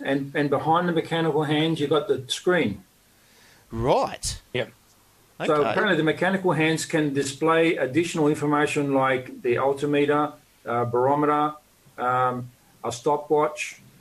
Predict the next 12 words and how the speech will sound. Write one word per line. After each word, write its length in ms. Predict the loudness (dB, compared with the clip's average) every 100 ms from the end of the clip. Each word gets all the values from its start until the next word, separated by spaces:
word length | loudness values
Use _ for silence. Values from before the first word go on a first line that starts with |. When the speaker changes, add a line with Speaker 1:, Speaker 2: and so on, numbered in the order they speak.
| _ -6
Speaker 1:
um, 540 | -2 0 -2 -4 -10 -18 _ _ _ -16
a 40 | -14
timer, 540 | -6 0 2 2 2
and 260 | 0 -4 -2
some, 200 | -4 -4
some, 280 | -6 -6
some 300 | -2 -4 -4 -12
compass 480 | -4 -2 0 -2 -2
as 240 | -2 -2 2
well 220 | 2 2
for 120 | 0
directions. 640 | 2 4 2 2 -4 -6